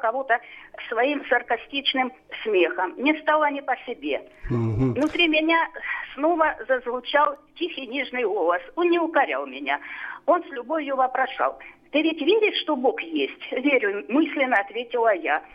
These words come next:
Speaker 1: Со стыдом и досадой, м, м, подумала: «Зачем я брала эту богохульную книгу? Больше не буду
Speaker 2: Спасибо,
Speaker 1: читать
Speaker 2: спасибо,
Speaker 1: такого».
Speaker 2: спасибо, спасибо. Спасибо.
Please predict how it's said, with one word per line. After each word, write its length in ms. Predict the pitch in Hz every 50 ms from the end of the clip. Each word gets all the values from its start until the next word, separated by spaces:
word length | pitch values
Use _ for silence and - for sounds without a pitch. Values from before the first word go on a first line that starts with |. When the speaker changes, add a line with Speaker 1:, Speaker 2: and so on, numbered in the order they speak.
| - - - - -
Speaker 1:
Со 80 | - 254 240 -
стыдом 340 | - - 202 220 302 349 330 320 330 -
и 60 | 220
досадой, 580 | 208 202 202 - - 226 233 233 226 226 226 - - - - - - _ - - -
м, 440 | - - - - - - 120 143 -
м, 600 | 139 117 - - 202 190 - - - - 208 185 - - -
подумала: 540 | - 233 233 233 233 214 190 196 208 214 220
«Зачем 340 | 214 262 240 - 311 349 339
я 120 | 311 320 294
брала 320 | 269 302 294 277 285 277 269
эту 280 | 269 269 285 277 277 - - - -
богохульную 720 | - - 254 240 254 262 - - 330 311 285 302 285 254 247
книгу? 340 | 240 - 185 190 190 180 -
Больше 320 | 220 277 339 302 - 320
не 60 | 302 320
буду 100 | 311 311
Speaker 2:
Спасибо, 280 | - - 165 156 151 135
Speaker 1:
читать 180 | 127 127 120
Speaker 2:
спасибо, 460 | - 143 - 151 143 156 - - 127 117
Speaker 1:
такого». 120 | 110 120 127
Speaker 2:
спасибо, 560 | - - 160 143 - - - 123 104 113 110
спасибо. 600 | 107 - - 131 123 - - 117 101 95 120 120 - _ - - - - - - -
Спасибо. 560 | - - 143 135 - - - 117 107 117 -